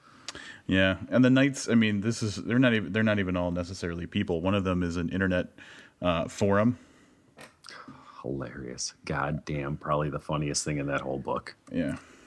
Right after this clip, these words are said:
Speaker 2: It's a
Speaker 1: Yeah.
Speaker 2: neo-Nazi internet forum as an actual character.
Speaker 1: Yep. So, uh, yep, that's it. And then he's on his quest to find the Holy Grail. And then just, I mean, total madness,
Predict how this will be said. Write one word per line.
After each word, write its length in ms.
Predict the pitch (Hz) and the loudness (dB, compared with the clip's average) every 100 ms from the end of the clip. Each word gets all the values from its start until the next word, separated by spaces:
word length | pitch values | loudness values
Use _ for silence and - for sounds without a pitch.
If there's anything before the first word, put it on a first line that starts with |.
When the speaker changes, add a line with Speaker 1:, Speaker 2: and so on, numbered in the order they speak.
| - | -4
Speaker 2:
It's 80 | - | 2
a 60 | |
Speaker 1:
Yeah. 80 | 90 | 4
Speaker 2:
neo-Nazi 800 | 90 92 92 92 87 85 82 87 | 4 4 4 4 4 2 0 0
internet 540 | 73 87 85 87 85 - | 0 0 2 4 2 -2
forum 540 | - 80 80 71 71 - | -4 0 2 2 -2 -2
as 280 | 80 78 80 | -2 0 2
an 80 | |
actual 440 | 78 80 - 80 71 | 0 0 -2 -2 -2
character. 580 | - 76 65 - 64 - _ _ _ - | -2 -2 -2 -2 -8 -8 _ _ _ -2
Speaker 1:
Yep. 180 | 95 - - - _ _ _ - - - - - - _ | -2 -2 -8 -18 _ _ _ -20 -20 -20 -20 -20 -20 _
So, 380 | - - 90 85 | -8 0 0 2
uh, 280 | 85 85 85 - _ _ _ _ _ _ - - - - - _ | 0 0 -2 -6 _ _ _ _ _ _ -14 -14 -20 -20 -20 _
yep, 120 | 110 - - - - | -2 -2 -6 -8 0
that's 220 | 98 - | 2 4
it. 180 | 135 - | 2 2
And 120 | 87 | -2
then 80 | 95 | 0
he's 120 | 95 | 2
on 60 | 95 | 0
his 100 | - | 0
quest 220 | 101 - | -2 -2
to 40 | |
find 200 | 101 101 | 0 2
the 60 | 101 | 2
Holy 200 | 104 101 | 2 0
Grail. 340 | 101 107 92 - | 2 2 2 -2
And 160 | - 101 | -2 2
then 300 | 92 90 - | 2 0 -4
just, 260 | - 104 - | -6 -6 -4
I 100 | 104 | 0
mean, 340 | 98 87 85 - - _ _ _ _ _ - _ _ _ - | 2 0 -2 -6 -14 _ _ _ _ _ -20 _ _ _ -6
total 320 | - 113 95 | 2 2 2
madness, 600 | 80 82 82 85 82 - | 0 0 0 -2 -4 -8